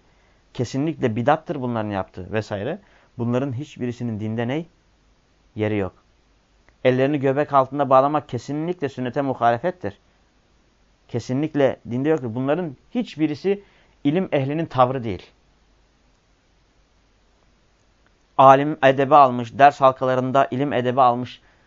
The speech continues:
talebenin edebi değil yani. Anlatabiliyor muyum? Olamaz yani. Böyle bir selef yok. Tarihte böyle bir selef gelmemiş yani. Anlatabiliyor muyum? Heh.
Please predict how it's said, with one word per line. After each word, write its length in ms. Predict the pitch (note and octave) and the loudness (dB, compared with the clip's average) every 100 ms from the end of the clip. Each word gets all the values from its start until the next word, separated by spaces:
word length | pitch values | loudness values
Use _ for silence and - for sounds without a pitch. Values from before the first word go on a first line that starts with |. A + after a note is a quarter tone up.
| _ | _
talebenin 640 | - B2+ B2 B2 C3+ F#3+ F#3+ _ _ _ _ _ _ _ _ _ _ _ | 0 0 0 -2 -4 -6 -10 _ _ _ _ _ _ _ _ _ _ _
edebi 320 | A#2 A#2 A#2+ A#2+ | -4 -2 -2 -2
değil 220 | B2 F#2+ | -2 -4
yani. 220 | F2+ F2+ - _ _ _ _ _ - | -10 -16 -20 _ _ _ _ _ -12
Anlatabiliyor 420 | G2+ A#2+ C#3+ A3 | -10 -10 -12 -12
muyum? 160 | - - _ _ _ _ _ _ _ _ _ _ _ | -14 -20 _ _ _ _ _ _ _ _ _ _ _
Olamaz 420 | A2 B2 A2 F2+ | 0 0 0 -4
yani. 240 | F2 E2+ F2+ | -10 -12 -6
Böyle 200 | A#2+ A#2+ | -4 -4
bir 60 | |
selef 340 | A#2+ A#2 A#2+ A#2+ | -6 -6 -6 -4
yok. 200 | G#2+ - | -8 -4
Tarihte 360 | G2 A2 A#2+ | -2 -2 -4
böyle 160 | A2+ A2 | -6 -6
bir 60 | G#2+ | -8
selef 300 | G#2+ A2 - | -10 -10 -6
gelmemiş 440 | G2+ C#2+ B1 - | -6 -8 -16 -18
yani. 180 | - - _ _ _ _ _ _ _ | -20 -20 _ _ _ _ _ _ _
Anlatabiliyor 360 | G2+ F#2+ A2 G#3+ | -12 -10 -12 -14
muyum? 120 | E3 _ _ _ _ _ - | -16 _ _ _ _ _ -16
Heh. 120 | F2 | -16